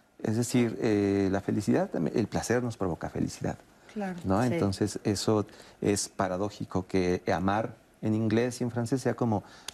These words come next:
Speaker 1: se traduciría como enamorarse, perdón, sería como caer en el amor,
Speaker 2: Mm,
Speaker 1: ¿no?
Speaker 2: exactamente.
Speaker 1: Es curioso cómo
Speaker 3: En
Speaker 1: es
Speaker 3: el
Speaker 1: algo que
Speaker 3: abismo.
Speaker 1: nos provo-, provoca felicidad,
Speaker 2: Claro.
Speaker 1: nos provoca también al mismo tiempo sufrimiento y dolor.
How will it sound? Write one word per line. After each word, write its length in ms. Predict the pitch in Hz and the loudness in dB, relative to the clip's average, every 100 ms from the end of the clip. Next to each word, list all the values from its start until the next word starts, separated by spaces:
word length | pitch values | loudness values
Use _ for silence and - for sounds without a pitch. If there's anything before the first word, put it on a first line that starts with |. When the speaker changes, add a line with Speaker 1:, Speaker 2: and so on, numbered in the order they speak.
| - | -10
Speaker 1:
se 120 | - 113 | -4 0
traduciría 480 | 107 107 113 110 | 2 2 2 0
como 360 | 110 110 104 101 | 0 0 0 0
enamorarse, 540 | 110 98 98 107 123 - | 0 0 2 0 -2 -4
perdón, 360 | 113 110 156 - - - - | -2 0 -2 -6 -20 -20 -14
sería 220 | - 104 98 | -2 -2 0
como 180 | 107 98 | -2 -2
caer 260 | 92 101 | -2 0
en 120 | 104 | 2
el 100 | 92 | 2
amor, 220 | 87 87 80 - - _ _ _ | 0 0 -4 -12 -20 _ _ _
Speaker 2:
Mm, 40 | - | -6
Speaker 1:
¿no? 460 | 220 214 202 190 | -4 -6 -10 -4
Speaker 2:
exactamente. 300 | 202 - 214 | -2 0 0
Speaker 1:
Es 360 | 190 190 - 220 | -2 -4 -6 0
curioso 360 | 127 123 113 107 | 2 2 0 -2
cómo 280 | 107 107 107 | 0 0 0
Speaker 3:
En 80 | |
Speaker 1:
es 120 | 104 165 | 0 -2
Speaker 3:
el 80 | 131 | 0
Speaker 1:
algo 160 | 131 | 0
que 100 | 123 | 0
Speaker 3:
abismo. 20 | 120 | -2
Speaker 1:
nos 140 | 110 | 0
provo-, 320 | 120 117 127 - - | 0 0 -2 -6 -4
provoca 300 | 120 110 123 | -2 -2 -4
felicidad, 580 | 110 113 101 110 107 135 | -2 0 0 2 2 0
Speaker 2:
Claro. 300 | - 202 92 | -6 -12 -6
Speaker 1:
nos 180 | - 98 | -4 -4
provoca 340 | - 104 98 107 | 0 0 0 -2
también 240 | 101 107 | 0 2
al 80 | 104 | 2
mismo 200 | 107 107 | 2 0
tiempo 220 | 113 113 113 | 0 0 -2
sufrimiento 580 | - - 123 185 196 | -2 0 2 2 2
y 20 | 101 | 2
dolor. 280 | 92 87 | 2 -2